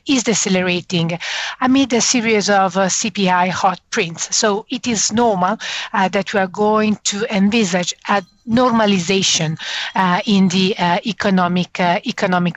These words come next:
path. Markets are balancing this, uh, less brilliant news from the economy with the policy actions. So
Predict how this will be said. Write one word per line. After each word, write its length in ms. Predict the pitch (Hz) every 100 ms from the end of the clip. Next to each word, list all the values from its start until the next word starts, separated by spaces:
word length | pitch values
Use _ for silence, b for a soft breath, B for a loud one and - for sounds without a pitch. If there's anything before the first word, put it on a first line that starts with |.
| -
path. 320 | 170 160 - B B B B
Markets 600 | 247 330 - 202 269 - - -
are 140 | 233
balancing 680 | 214 254 254 247 - 247 233
this, 260 | 214 220 196
uh, 80 | 214
less 400 | 220 233 262 -
brilliant 420 | 226 262 240 226
news 320 | 240 339 -
from 260 | - 220 208
the 120 | 208
economy 580 | 202 262 208 202 247 - _
with 120 | 262
the 60 | 226
policy 420 | - 208 185 -
actions. 540 | 185 - - 160 - B B B -
So 340 | - 220 208